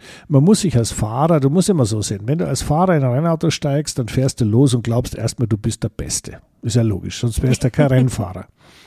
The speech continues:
Speaker 2: Ja,
Speaker 1: Ja, also
Speaker 2: natürlich.
Speaker 1: ich hab das immer so gesehen,
Speaker 2: Ist, ist so.
Speaker 1: ja. Ja. <laughs> Ja, das gehört dazu.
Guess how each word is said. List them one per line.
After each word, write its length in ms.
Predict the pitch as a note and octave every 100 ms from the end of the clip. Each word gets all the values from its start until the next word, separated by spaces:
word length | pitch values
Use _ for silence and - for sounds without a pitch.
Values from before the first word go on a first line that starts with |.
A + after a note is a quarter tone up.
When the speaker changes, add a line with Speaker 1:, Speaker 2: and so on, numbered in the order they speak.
| - -
Speaker 2:
Ja, 60 |
Speaker 1:
Ja, 80 | C3+
also 120 | C3
Speaker 2:
natürlich. 180 | C#3 D3
Speaker 1:
ich 40 | C3+
hab 120 | C#3+
das 200 | D#3+ C#3+
immer 240 | G3 F#3
so 200 | C#3 C#3
gesehen, 380 | A2+ A#2 - G3
Speaker 2:
Ist, 80 | -
ist 100 | - B2+
so. 140 | A#3
Speaker 1:
ja. 80 | G3 A3 A3+ - G#3+ A#3 -
Ja. 260 | - G#3+ -
<laughs> 60 | - - - _ _ _ - - - E3+ - -
Ja, 120 | G3+ -
das 380 | - C3+ - -
gehört 220 | C3 B2
dazu. 340 | E3+ - A2